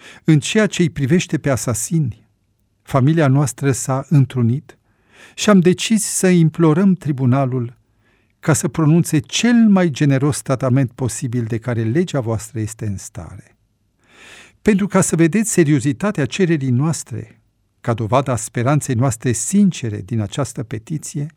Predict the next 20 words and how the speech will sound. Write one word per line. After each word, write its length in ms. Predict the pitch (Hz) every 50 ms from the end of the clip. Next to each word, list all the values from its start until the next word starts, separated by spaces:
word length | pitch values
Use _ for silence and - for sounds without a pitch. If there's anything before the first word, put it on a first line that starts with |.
| _ _ _ _ _ _ _ _ _ _ _ - - - _ _
noi 360 | - 185 180 196 196 185 185
toți 480 | 180 - - 214 233 214 - - - -
am 200 | - - 170 165
decis 760 | 160 139 156 151 - - - - 101 95 - - - - - _ _ _ _
să 180 | - - - 151
înființăm 760 | 143 135 - - - 139 139 135 - - - 196 190 185 - _
un 300 | - 156 135 131 131 131 - _ _
cont 440 | _ - 175 175 180 180 180 170 -
bancar 880 | 131 107 98 131 127 127 127 117 - - 110 98 95 98 104 - _ _ _ _ _ _ _ _ _ _ _ - - - -
în 140 | - 190 180
care 240 | 175 - 190 185 185
să 160 | - - 180
strângem 600 | - - - - 233 233 214 - 196 196 190 151
bani 540 | 113 127 127 127 127 135 139 135 - _ _ _ _ _ _ _ _ _
care 220 | - 196 202 190
să 160 | 175 - 202
folosească 600 | 180 - 180 175 165 - - 196 175 - - - 175
la 200 | 151 151 151 147
reeducarea 760 | 143 170 175 185 190 175 156 190 156 - - 139 131 127 123
morală, 680 | 117 113 110 110 110 135 139 143 139 131 131 127 120